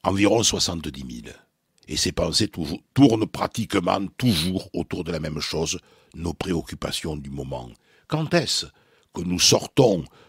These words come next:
de ce vacarme intérieur pour s'intéresser à la vie qui est autour, qui est autour de nous ? Quand est-ce qu'on prend le temps de la regarder s'écouler ?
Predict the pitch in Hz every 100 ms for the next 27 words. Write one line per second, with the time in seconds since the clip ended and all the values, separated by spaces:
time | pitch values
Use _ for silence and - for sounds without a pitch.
0 | - 80 95 80 - - - 87 87 -
1 | 80 80 87 107 - _ _ _ _ _
2 | _ _ 92 - 113 92 92 82 - -
3 | 73 - _ _ _ 76 73 67 58 69
4 | - _ _ _ _ _ _ _ - -
5 | - - 73 - 87 - - 73 - 80
6 | - 120 123 90 87 78 78 73 _ _
7 | _ _ _ _ _ _ 131 139 165 156
8 | - - 143 - 123 110 85 - 71 65
9 | 69 - _ _ _ 82 85 82 80 71
10 | 76 69 78 - - - 67 62 62